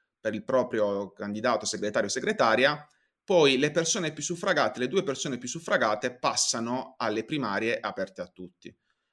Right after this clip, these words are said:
Allora, in una situazione a tre sembrava abbastanza scontato l'esito, nel senso che sembrava molto probabile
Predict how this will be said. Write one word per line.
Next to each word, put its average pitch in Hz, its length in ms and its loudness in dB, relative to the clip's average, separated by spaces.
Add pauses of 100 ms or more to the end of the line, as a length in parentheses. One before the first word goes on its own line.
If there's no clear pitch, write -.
(400)
Allora, 160 200 4
in 143 140 0
una 165 100 -2
situazione 185 460 0
a 208 80 2
tre 156 300 6
sembrava 143 340 2
abbastanza 139 440 0
scontato 123 500 0
l'esito, 104 420 -2
nel 127 100 -6
senso 113 300 -6
che 113 160 -2
sembrava 107 720 -2
molto 113 320 -6
probabile 113 800 0